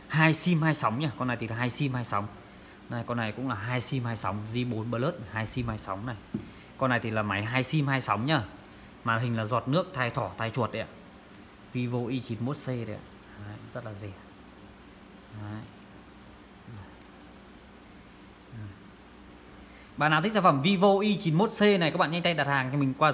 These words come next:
sớm nhất qua hai số điện thoại nhá, và qua Zalo nhá. Thành lý rất là rẻ ạ. Và sản phẩm tiếp theo buổi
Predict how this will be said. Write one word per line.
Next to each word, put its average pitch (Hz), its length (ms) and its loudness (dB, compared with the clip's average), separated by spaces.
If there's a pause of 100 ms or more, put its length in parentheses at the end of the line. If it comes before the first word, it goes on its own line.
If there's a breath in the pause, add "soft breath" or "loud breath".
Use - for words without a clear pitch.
(160)
sớm 139 160 2
nhất 196 160 2
qua 156 100 4
hai 147 80 4
số 127 120 -2
điện 127 60 -2
thoại 151 180 4
nhá, 165 140 -4
và 110 140 -4
qua 120 180 -4
Zalo 131 340 2
nhá. 139 180 0 (1080 loud breath)
Thành 107 100 -6
lý 110 80 -6
rất 147 140 -6
là 131 60 -4
rẻ 110 180 -6
ạ. 95 180 -10 (4000)
Và 139 140 4
sản 156 120 2
phẩm 135 200 6
tiếp 214 140 2
theo 202 200 6
buổi 156 140 4